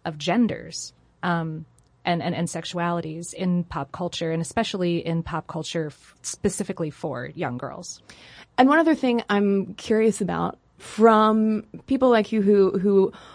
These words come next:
Speaker 2: are more well-versed in the, the Whedon canon and also Whedon fandom is this sense that I have gotten over time that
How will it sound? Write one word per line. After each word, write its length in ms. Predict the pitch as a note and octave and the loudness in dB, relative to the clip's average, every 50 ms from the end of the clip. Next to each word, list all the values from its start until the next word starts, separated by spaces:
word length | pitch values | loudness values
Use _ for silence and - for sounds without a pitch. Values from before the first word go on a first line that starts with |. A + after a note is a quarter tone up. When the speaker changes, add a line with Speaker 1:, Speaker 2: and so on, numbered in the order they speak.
| - - | -10 -2
Speaker 2:
are 100 | - G#3 | 2 4
more 220 | G3 G3 G3 G3 G3 | 4 6 6 6 6
well-versed 720 | F#3 F#3 F3 F3 E3 E3+ F3 F3 E3+ E3 - - - - | 6 6 6 6 6 4 4 4 4 2 -2 -8 -10 -8
in 560 | - - F#3+ F#3 F3+ F3+ F3+ F3 E3+ F3 - - - | -4 -2 0 0 0 0 0 0 0 -2 -4 -6 -6
the, 400 | F3 F3+ E3+ E3 E3 E3 E3 - | -2 0 2 2 2 2 0 0
the 140 | F3 F#3 F3+ | 0 0 0
Whedon 340 | F3 F#3 F#3 F3 F3 E3+ E3+ | 0 0 0 2 2 0 0
canon 440 | - - F3 E3+ E3+ E3 E3 E3+ - - - - - - - - - - - _ _ - | 0 -2 -2 -2 0 -2 -2 -4 -6 -10 -16 -20 -20 -20 -20 -20 -20 -20 -20 _ _ 2
and 320 | G#3+ F#3+ F#3+ F#3+ F#3 F#3+ - - | 4 4 6 6 4 4 4 4
also 500 | F#3+ F#3+ G3 - - G3+ F#3 F#3 F3+ F3+ | 4 4 4 4 4 4 4 4 2 0
Whedon 460 | F3+ F3+ E3+ F#3 F3+ F3 F3 E3+ E3 | 0 -2 -2 0 0 2 2 2 2
fandom 720 | D#3+ - - - E3+ E3+ E3+ E3+ F#3+ A#3 B3+ C4+ C#4+ C#4+ C4+ - _ _ _ - | 0 -2 -6 -4 -2 -2 0 0 0 0 0 0 0 -2 -4 -8 _ _ _ 4
is 380 | A3 A3 A3 G#3+ G#3+ G3 F3+ F3 | 6 6 6 6 4 2 0 0
this 220 | F#3+ A3 G#3 - | 2 2 2 0
sense 500 | - - - - A3 A#3 C4 B3+ B3 - - | -4 -6 -2 0 0 2 2 0 0 -2 0
that 140 | G#3+ G3+ | 0 2
I 140 | F#3 F3 F#3 | 2 2 0
have 240 | F3+ F3 F3+ F3 E3 | 0 0 -2 -2 -2
gotten 380 | E3+ E3+ E3 - E3+ E3+ F3 - | 0 0 0 0 0 -2 -2 0
over 340 | F3 F#3+ G3+ F#3+ F#3 F3+ F3 | 2 2 2 2 0 -2 -4
time 720 | - - - G3 G3 F#3 E3 D3+ D3 D3+ D#3 E3+ F3+ - - - _ _ _ _ _ _ _ _ _ _ _ _ - | -6 -8 -6 -4 -2 -2 -2 -2 -2 -4 -4 -6 -6 -8 -12 -20 _ _ _ _ _ _ _ _ _ _ _ _ -6
that 920 | - G3 F3 F3 G#3+ G#3+ G3+ G3+ G3+ G3 G3 F#3+ G3 - - - - - | -4 -2 2 4 4 6 6 6 4 4 2 2 0 -2 -6 -10 -14 -14